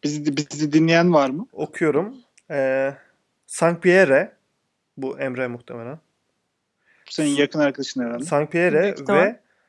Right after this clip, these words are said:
Speaker 2: e, Kubilay Gegin demiş ki, e, Mary Story. Yılın, ben şey sordum Instagram'da, "Yılın en iyi dizi veya filmi sizce ne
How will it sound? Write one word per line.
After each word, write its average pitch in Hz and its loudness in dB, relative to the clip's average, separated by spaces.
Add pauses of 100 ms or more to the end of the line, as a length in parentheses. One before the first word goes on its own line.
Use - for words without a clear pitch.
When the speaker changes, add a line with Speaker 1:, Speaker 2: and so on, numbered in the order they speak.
(220)
Speaker 2:
e, 131 -4 (920)
Kubilay 185 2 (200)
Gegin 165 -2 (260)
demiş 185 -6
ki, - -8 (680)
e, - -18
Mary 156 2
Story. - -8 (480)
Yılın, 139 -4
ben 160 2
şey 185 0
sordum 131 -2
Instagram'da, 117 -6
"Yılın 143 -4
en 156 -6
iyi 147 -6
dizi 135 -4
veya 143 4
filmi 135 -10
sizce 123 -8
ne 139 -6